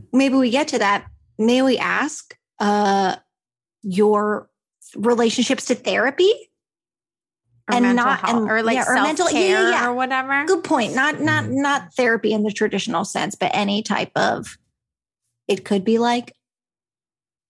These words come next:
Speaker 1: fitness.
Speaker 2: I, yeah.
Speaker 1: Yeah. Uh,
Speaker 3: Um, the gym is my therapy.
Speaker 1: hell
Speaker 3: Uh,
Speaker 1: yeah.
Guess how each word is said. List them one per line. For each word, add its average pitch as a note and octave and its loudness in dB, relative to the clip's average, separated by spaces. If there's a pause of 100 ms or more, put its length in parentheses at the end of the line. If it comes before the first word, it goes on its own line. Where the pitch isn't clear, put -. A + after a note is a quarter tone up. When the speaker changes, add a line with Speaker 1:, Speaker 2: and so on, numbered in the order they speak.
(380)
Speaker 1:
fitness. - -4
Speaker 2:
I, D4 -4 (1300)
yeah. G3 -2 (220)
Speaker 1:
Yeah. D4+ -2 (1400)
Uh, - -2 (460)
Speaker 3:
Um, G#2+ -2 (600)
the C#3 -6
gym D#3 0
is A2+ -2
my G2+ 0
therapy. G2+ -2
Speaker 1:
hell B3 2
Speaker 3:
Uh, A3 2
Speaker 1:
yeah. E3+ 0